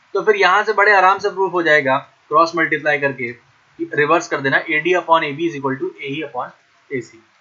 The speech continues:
ठीक है, तो ये थेल्स थ्योरम का ही एक तरह से corollary है। ठीक है, क्योंकि D parallel है बीसी के, तो एडी upon डीबी बराबर होगा एई upon ईसी के।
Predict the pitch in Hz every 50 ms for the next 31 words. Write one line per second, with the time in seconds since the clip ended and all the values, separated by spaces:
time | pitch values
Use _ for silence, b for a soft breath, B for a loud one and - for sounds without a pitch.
0 | _ - 160 165 208 220 - - _ _ _ _ _ _ _ _ _ _ _ _
1 | _ _ - 127 131 135 143 135 160 196 202 - 185 185 202 208 - - - 190
2 | 190 196 196 190 190 175 175 202 202 190 175 170 - 170 170 170 202 196 - 170
3 | 156 143 131 123 123 123 120 120 _ _ _ _ _ _ - - 170 190 214 208
4 | - _ _ _ _ _ _ _ _ _ _ _ _ - 156 151 185 196 165 151
5 | 165 170 180 202 202 196 196 185 180 180 196 190 202 196 175 165 175 165 - 220
6 | 208 226 226 - 226 220 - 175 165 165 170 190 190 190 190 190 190 190 180 170
7 | 175 170 196 185 185 180 175 175 180 185 185 190 196 190 165 160 165 175 185 180
8 | 175 185 180 180 - 165 147 135 - - - 208 214